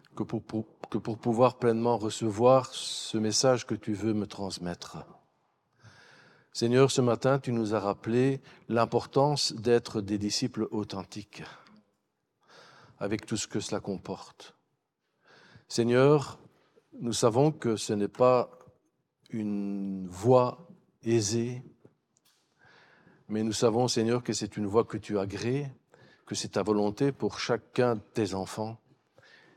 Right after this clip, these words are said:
et qu'en définitive, Seigneur, tu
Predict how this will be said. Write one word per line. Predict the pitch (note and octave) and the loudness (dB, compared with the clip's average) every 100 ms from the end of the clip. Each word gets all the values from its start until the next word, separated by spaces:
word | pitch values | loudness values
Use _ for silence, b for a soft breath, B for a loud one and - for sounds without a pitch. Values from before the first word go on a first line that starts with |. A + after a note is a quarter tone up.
| b | b
et | A2+ | -6
qu'en | G#2 A#2+ A#2 | 0 2 4
définitive, | B2 B2 C#3 B2 - D#3 D3 | 2 4 4 2 0 2 2
Seigneur, | - A#2+ A2 A#2+ C3 C#3+ - - _ _ _ b b b b b b b b _ _ _ - | 0 0 2 2 2 2 -4 -18 _ _ _ b b b b b b b b _ _ _ -8
tu | A#2+ A#2 A2 | -2 0 0